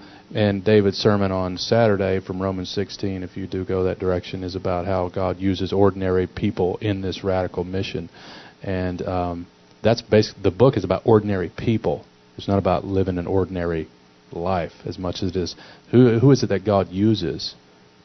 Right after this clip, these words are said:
to get the gospel to the nations? Who is it that God uses to care for the orphan, to plant churches, and so on?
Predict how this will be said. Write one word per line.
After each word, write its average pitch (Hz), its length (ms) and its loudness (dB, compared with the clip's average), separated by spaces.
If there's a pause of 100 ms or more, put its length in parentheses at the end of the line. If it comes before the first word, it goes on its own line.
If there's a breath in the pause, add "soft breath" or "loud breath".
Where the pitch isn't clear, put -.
(100)
to 90 300 2
get 95 220 4
the 98 80 -2
gospel 90 400 0
to - 120 -6
the 90 80 2
nations? 85 640 -4
Who 107 100 6
is 95 100 4
it 92 100 -2
that 92 120 -2
God 90 200 2
uses 95 480 2
to 98 100 -4
care 95 220 2
for 95 100 -4
the 90 120 -2
orphan, 87 440 -2
to - 100 -10
plant 90 320 -4
churches, 90 460 -2
and 87 100 -10
so 90 220 0
on? 87 160 -4